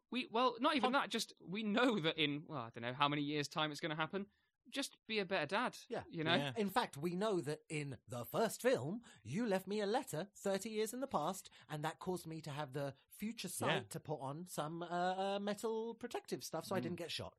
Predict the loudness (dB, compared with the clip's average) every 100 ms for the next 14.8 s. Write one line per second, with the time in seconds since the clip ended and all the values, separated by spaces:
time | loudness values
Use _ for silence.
0 | -8 -8 -6 -10 -10 -8 -6 -6 -8 -12
1 | -20 -12 -6 -4 -2 -4 -2 -2 -2 -4
2 | -8 -8 -8 -10 -8 -8 -8 -6 -8 -8
3 | -8 -8 -8 -6 -4 -4 -4 -4 -6 -4
4 | -4 -4 -4 -4 -6 -6 -10 -8 -8 -8
5 | -10 -10 -2 0 0 0 -2 0 0 2
6 | 0 -4 -6 -6 -6 -6 -8 -8 -8 -8
7 | -6 -4 -4 -2 0 0 0 -2 -4 -14
8 | -8 -4 -4 -6 _ -10 -6 -4 -4 -4
9 | -8 -2 -2 -2 -2 0 0 0 -4 -6
10 | -6 -6 -6 -6 -6 -8 -6 -8 -10 -8
11 | -4 -2 -4 -6 0 0 0 -6 _ _
12 | -2 0 -4 -8 -8 -10 -10 -14 -4 0
13 | 4 4 2 0 -2 -4 _ _ -6 -2
14 | 2 2 4 0 0 -4 -4 -4